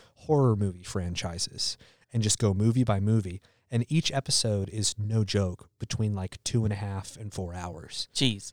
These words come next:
Speaker 1: And it's all free form, but they're still like, "This is what we do at the beginning. This is what we do at the end." And the middle is just, we wanna be able to free form talk about it.
Speaker 2: Yeah, yeah, yeah.
Speaker 1: And I feel like that's, that's what we
Speaker 2: You
Speaker 1: tr-
Speaker 2: bookends.
Speaker 1: Yeah.
Speaker 2: You have your bookends.
Speaker 1: We try to,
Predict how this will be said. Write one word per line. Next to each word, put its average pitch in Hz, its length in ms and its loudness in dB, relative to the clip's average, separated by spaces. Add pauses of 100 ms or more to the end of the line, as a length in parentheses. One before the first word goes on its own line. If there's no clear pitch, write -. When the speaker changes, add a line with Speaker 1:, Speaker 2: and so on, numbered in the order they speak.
(160)
Speaker 1:
And 104 500 2 (420)
it's 131 220 0
all 143 300 4
free 143 400 0
form, 98 560 0 (180)
but 117 220 0
they're 110 140 0
still 139 340 2
like, 117 320 -2 (120)
"This 113 180 0
is 123 100 -2
what 131 100 0
we 131 80 0
do 131 120 2
at 127 80 -2
the 139 80 -4
beginning. 104 400 -2 (880)
This 120 160 0
is 120 80 0
what 123 100 0
we 120 80 6
do 123 80 6
at 123 80 4
the 127 180 2
end." 95 260 2 (360)
And 110 160 4
the 101 40 4
middle 120 500 4
is 107 160 -2
just, 98 320 -2
we 110 80 4
wanna 101 240 2
be 104 100 0
able 98 140 0
to 92 80 -4
free - 260 -4
form 101 280 0
talk - 280 -6
about - 160 -14
it. - 80 -20
Speaker 2:
Yeah, 165 160 8
yeah, 139 160 2
yeah. 127 220 -6 (160)
Speaker 1:
And 117 360 6
I 120 100 -2
feel 190 300 -6
like 143 180 -4
that's, - 340 -2
that's 143 320 -2
what 143 140 -2
we 143 100 -2
Speaker 2:
You 143 80 2
Speaker 1:
tr- 139 100 6
Speaker 2:
bookends. 98 480 0
Speaker 1:
Yeah. 156 160 4 (140)
Speaker 2:
You 151 60 0
have 156 120 0
your 151 80 2
bookends. 107 380 -2
Speaker 1:
We 226 100 4
try 135 320 2
to, 151 160 4